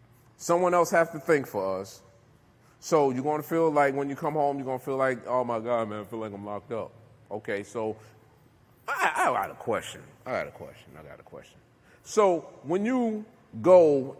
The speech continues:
and something get ready to happen and you separate yourself from something from that situation, that means that you're trying to diffuse the situation.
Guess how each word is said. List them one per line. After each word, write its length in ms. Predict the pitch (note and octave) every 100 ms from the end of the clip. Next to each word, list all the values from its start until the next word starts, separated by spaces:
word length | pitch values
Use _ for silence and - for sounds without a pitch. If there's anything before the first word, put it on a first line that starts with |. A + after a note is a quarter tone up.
| C#3
and 320 | C#3 B2+ A#2+
something 340 | - F#3 D#3+
get 100 | C#3+
ready 180 | C#3 C3
to 80 | A#2
happen 400 | C3+ C3+ A#2+ A2 G2+
and 160 | A#2
you 60 | D3+
separate 560 | D#3 F3+ D#3 C#3+ C#3 B2+
yourself 400 | A#2+ C#3 A#2+ G#2+
from 380 | - C#3 C3+
something 420 | A#2+ D3+ B2+ B2+ G#2+
from 180 | B2 A#2
that 180 | A2+
situation, 640 | - B2+ - G#2+ A#2 G#2 G#2+
that 160 | A#2+ A#2+
means 300 | A#2+ A2+ G2
that 260 | G#2+ -
you're 80 | A#2
trying 260 | - B2 A2
to 60 |
diffuse 440 | F2+ F#2 C3+ A#2+ F2
the 80 |
situation. 640 | E2 F#2+ - E2 D#2+ -